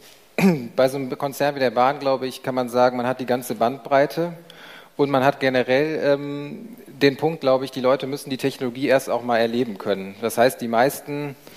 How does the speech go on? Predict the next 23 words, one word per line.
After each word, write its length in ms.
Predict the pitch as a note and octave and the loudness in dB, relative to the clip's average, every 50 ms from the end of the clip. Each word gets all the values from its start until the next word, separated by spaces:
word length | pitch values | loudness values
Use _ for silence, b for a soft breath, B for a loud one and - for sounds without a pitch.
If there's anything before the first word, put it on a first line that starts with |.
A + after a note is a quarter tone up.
| B B B B B B - | B B B B B B -2
ähm, 540 | - C#3+ C3+ B2+ C3 C3 B2 B2 A#2+ A#2+ - | 4 6 6 6 6 2 -2 -2 -4 -6 -10
sagen 180 | - - C3 B2+ | -6 -4 -2 -2
wir 40 | B2+ | 0
mal, 100 | A#2+ A2+ | 0 2
älteren 380 | E2+ B2 D#3 D#3+ - D3+ C#3+ | 4 2 2 2 -2 -4 -4
Mitarbeiter 480 | C#3 D3+ C#3 B2+ B2 B2 C3 C3 C3 C3 | -2 -2 -2 0 2 2 0 0 -2 -6
vielleicht 360 | - - B2 A#2+ B2 B2 - | -10 -4 0 0 0 0 -2
haben 140 | C3 C3 C3+ | -4 -2 -2
auch 140 | A2 B2 B2 | -2 -2 -2
noch 80 | C3 | -2
nie 180 | B2 A#2+ C3 C#3 | -4 -2 -2 0
irgendwie 380 | C#3 B2+ B2+ B2+ B2 B2+ A#2+ A2+ | 0 0 0 -2 -4 -4 -6 -6
Kontakt 440 | - - A#2+ A#2 - D#3 D#3+ - | -6 -8 -8 -4 -2 -4 -4 0
gehabt. 400 | - D#3 C#3 C3+ C#3+ - - - | 0 0 2 2 0 0 -2 -2
Einige 300 | - C3+ C3+ C#3+ C#3+ C3+ | 0 0 0 2 0 -2
kennen's 320 | - - D3 C#3+ C#3+ - - | -2 -2 -2 -2 -2 -4 -10
mittlerweile, 760 | C3+ C#3 C#3 C3+ C3 B2 C3 C3+ C#3 C3+ C3 C3 C3 B2+ - | -12 -6 -4 -4 -2 0 2 2 2 2 2 2 2 0 0
ähm, 200 | B2+ B2 A#2+ A#2+ | -2 -4 -6 -4
generell 380 | A#2 B2+ B2 B2+ B2 C3 C3+ C3+ | -4 -4 -4 0 0 0 0 0
V-R-Erlebnis 760 | - - C3+ G#2 B2+ C#3 B2+ B2 C3 C3 C#3 - C3 C3+ - | -4 -4 -2 0 2 2 2 2 0 0 -4 -6 -6 -12 -12
vielleicht 280 | - C3 B2 B2+ - - | -4 -2 -2 -2 -2 -2
aus 220 | G#2 C3 B2 - | -4 -4 -4 -2
einem 340 | B2+ B2 A#2+ A#2 A#2+ A#2 A2+ | -2 0 0 0 -2 -4 -6